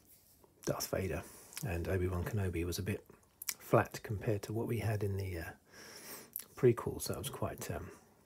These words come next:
quite special, the lightsaber duels in the prequels. But, uh, you know, they were what they were for the time. It was incredible how they managed to do the special effects on the lightsaber.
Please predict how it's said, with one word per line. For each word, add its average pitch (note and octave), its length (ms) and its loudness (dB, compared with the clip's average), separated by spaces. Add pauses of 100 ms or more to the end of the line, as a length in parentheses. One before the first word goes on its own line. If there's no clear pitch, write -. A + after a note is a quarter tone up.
(140)
quite - 240 0
special, - 420 2
the E2+ 100 2
lightsaber F2+ 560 0
duels F2 320 -4
in F#2 80 -6
the F2 80 -6
prequels. - 580 -8 (2750)
But, - 360 6
uh, B2 280 10 (340)
you A2+ 80 6
know, G#2+ 140 4 (200)
they G#2+ 120 4
were A#2 220 6
what A2 200 6
they A2 120 4
were A2 240 4
for - 120 -2
the G#2+ 80 4
time. A2 340 2
It A#2 80 0
was - 140 -4
incredible G#2 500 -2
how D#2+ 200 -2
they F2 200 -4 (580)
managed F2+ 380 0
to - 60 -12
do F2+ 180 2
the F2+ 220 0
special - 360 0
effects - 420 -2
on F2+ 60 0
the E2+ 80 -2
lightsaber. F#2 560 -2